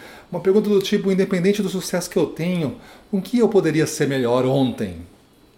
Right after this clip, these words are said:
Aí você vai pensar e vai descobrir, exatamente, eu poderia ter feito isso diferente, como seria? Aí você imagina e você quase que reescreve esse código, pra quando acontecer algo parecido, você não correr o risco de, pelo menos, ter duas opiniões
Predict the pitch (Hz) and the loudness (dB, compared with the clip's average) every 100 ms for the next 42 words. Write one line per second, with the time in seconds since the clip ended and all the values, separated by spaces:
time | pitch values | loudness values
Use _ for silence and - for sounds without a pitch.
0 | - _ _ _ - _ _ _ _ _ | -20 _ _ _ -20 _ _ _ _ _
1 | 117 143 165 180 160 156 156 131 - 139 | -6 -4 -4 -4 -6 -4 -4 -4 -4 -4
2 | 135 123 - 120 120 147 - 147 143 113 | -4 -6 -6 -4 -2 -2 -4 -4 -4 -2
3 | 113 117 120 123 127 165 156 143 139 139 | -2 -4 -6 -6 -2 -2 -2 -4 -4 -6
4 | - - 120 113 - 208 - 185 139 135 | -6 -4 -2 -2 0 -2 2 2 4 2
5 | 117 - - - - 156 175 202 196 180 | 2 -2 -18 -20 -6 -2 -2 0 0 0
6 | 143 131 190 185 156 165 175 185 196 208 | -2 0 0 0 0 0 0 0 0 0
7 | 214 175 190 175 - 151 160 143 143 135 | 0 2 2 0 0 2 4 2 -2 -2
8 | 123 117 113 - 143 - 233 220 220 208 | 0 0 0 -2 -2 2 2 2 0 0
9 | 180 196 185 185 185 170 - - 190 156 | 0 0 0 2 2 0 -2 -4 0 0
10 | - - - - - 151 165 156 156 165 | -2 -10 -20 -20 -6 -4 -2 -2 0 0
11 | 127 147 151 107 135 165 - 123 127 - | 0 0 -2 -2 -2 -4 -4 -4 0 2
12 | 226 214 196 220 214 - - - - _ | 4 6 4 4 4 0 -6 -12 -20 _
13 | _ _ _ _ _ _ 117 135 120 117 | _ _ _ _ _ _ -4 -2 0 2
14 | 139 143 147 143 147 104 87 82 - - | 4 4 4 2 0 -2 -4 -10 -12 -14
15 | - | -16